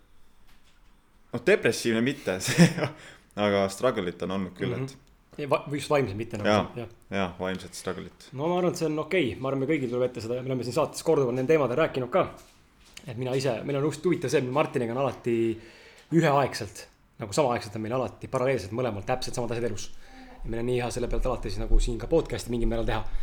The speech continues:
Speaker 2: Et ka mul on selline, selline natuke madalam periood praegu, aga see on, ähm, see on mööduv. Ja see on okei, kui seda endale teadvustada ja aru saada sellest, et, ähm, see on paratamatu, need asjad ikka tulevad.
Speaker 1: Just.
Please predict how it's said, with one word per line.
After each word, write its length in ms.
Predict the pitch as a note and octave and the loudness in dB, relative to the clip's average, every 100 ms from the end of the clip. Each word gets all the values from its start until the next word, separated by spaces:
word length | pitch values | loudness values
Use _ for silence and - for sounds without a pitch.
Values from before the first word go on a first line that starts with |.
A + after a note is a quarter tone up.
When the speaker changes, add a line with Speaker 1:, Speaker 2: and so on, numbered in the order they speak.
| - - - - - - - A#2+ | 0 -6 -8 -8 -8 -10 -8 -6
Speaker 2:
Et 40 | C3 | -2
ka 80 | D3+ | 2
mul 160 | D#3 | 2
on 40 | B2 | 2
selline, 240 | A#2+ A#2+ A2+ | 0 -2 -2
selline 240 | C3 A#2+ A#2 - | -2 0 -2 -6
natuke 400 | - - - C3+ B2 | -12 -12 -4 0 2
madalam 320 | C3 B2 A2+ | 2 2 0
periood 240 | B2 C3 A#2 | 0 0 0
praegu, 160 | A#2+ A2 | -2 -4
aga 160 | A2 A#2 | -4 -2
see 80 | D3 | 0
on, 80 | C3+ C3 | 0 -2
ähm, 400 | C3 C3 C3 B2+ C3 C3 | -2 -2 -4 -6 -6 -4
see 80 | F#3 | 2
on 80 | A3 | 4
mööduv. 240 | C#3 - - - - | 4 0 -8 -16 -10
Ja 160 | G#2 | -4
see 80 | B2 | -4
on 80 | A#2+ A2+ | -4 -2
okei, 160 | D3 | 0
kui 100 | A2 A2 | 0 -2
seda 160 | A#2+ | -4
endale 160 | A#2 A2+ | -4 -4
teadvustada 400 | C3+ A2+ - A2 | -4 -4 -8 -6
ja 80 | A#2+ | -6
aru 80 | A2 | -6
saada 160 | G2+ | -8
sellest, 320 | G2 G2+ - | -10 -10 -10
et, 180 | G2+ - - G#2 | -12 -14 -12 -8
ähm, 320 | G#2 G#2 G2+ G2+ G2+ G2+ | -8 -8 -10 -10 -12 -14
see 80 | A2 | -10
on 80 | A2 | -8
paratamatu, 480 | A#2+ - E3 - | -8 -8 -14 -12
need 80 | G#2+ | -10
asjad 160 | G#2 A#2 | -10 -10
ikka 160 | A#2+ | -8
tulevad. 240 | B2+ A2 G2 - - - - - - - - - - - - - _ _ _ _ _ - | -6 -6 -8 -14 -20 -20 -20 -20 -20 -20 -20 -20 -20 -20 -20 -20 _ _ _ _ _ -8
Speaker 1:
Just. 340 | D3 D3+ - | -6 -6 -10